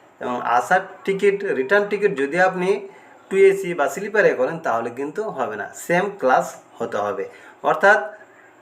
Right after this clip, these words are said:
যাওয়ার টিকিট যদি আপনি স্লিপারে করেন তাহলে রিটার্ন টিকিট আপনাকে স্লিপারে করতে হবে। তারপরে দেখুন বি নম্বরে যেটা বলা হয়েছে, "Onward journey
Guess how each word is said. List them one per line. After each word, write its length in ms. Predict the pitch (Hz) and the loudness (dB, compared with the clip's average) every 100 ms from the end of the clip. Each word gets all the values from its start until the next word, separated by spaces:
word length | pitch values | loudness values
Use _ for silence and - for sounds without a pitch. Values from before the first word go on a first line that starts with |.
| _ _ - | _ _ -6
যাওয়ার 380 | 120 131 160 170 | 0 4 4 2
টিকিট 280 | 202 226 185 | -4 -6 -2
যদি 220 | 196 185 | 2 6
আপনি 540 | 165 139 147 139 139 - - - - | 4 2 -4 -4 -6 -14 -20 -20 -14
স্লিপারে 460 | - 147 151 175 | -4 -2 2 2
করেন 320 | 185 185 202 254 - - - | 2 2 2 2 -8 -20 2
তাহলে 360 | 143 180 180 | 4 4 4
রিটার্ন 360 | 135 139 214 208 | 0 0 0 -2
টিকিট 260 | 196 151 120 | -4 -4 -2
আপনাকে 360 | 110 123 196 | -2 -2 -2
স্লিপারে 480 | 196 127 113 135 220 - | -2 -6 -6 -4 -4 -4
করতে 260 | 113 - | -6 -4
হবে। 300 | 95 90 90 - - - - - - - - - - | -8 -8 -14 -20 -20 -20 -20 -20 -20 -20 -20 -18 0
তারপরে 360 | 151 156 190 | 0 2 0
দেখুন 260 | 165 139 190 | 2 -2 -4
বি 200 | 123 147 | -6 -4
নম্বরে 320 | 151 139 117 | -2 -2 -2
যেটা 240 | 104 104 98 | -4 -6 -4
বলা 200 | 98 98 | -4 -4
হয়েছে, 340 | 98 156 233 - - - - 123 | -4 -4 -6 -10 -20 -20 -10 -4
"Onward 480 | 131 123 131 165 | 0 2 6 6
journey 420 | 185 165 151 143 | 4 2 2 0